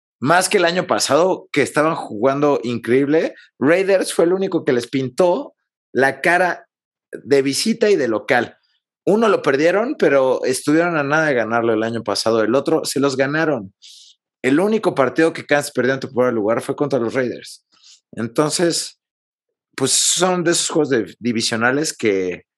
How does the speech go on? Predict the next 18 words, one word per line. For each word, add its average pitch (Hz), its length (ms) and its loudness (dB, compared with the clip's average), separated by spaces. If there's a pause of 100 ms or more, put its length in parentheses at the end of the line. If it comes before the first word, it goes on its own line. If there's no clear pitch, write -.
(560)
que 113 480 0 (480)
ya 113 240 2
les 170 180 0
he 156 40 2
dicho, 151 280 0
va 143 140 2
más 156 180 -2
allá 131 200 0
del 131 180 -2
talento, 123 540 -2
va 120 200 0
más 123 220 -6
allá 107 160 -4
de 120 140 2
los 101 160 -6
equipos 117 280 -8
que - 100 -12
traigan, 120 500 -2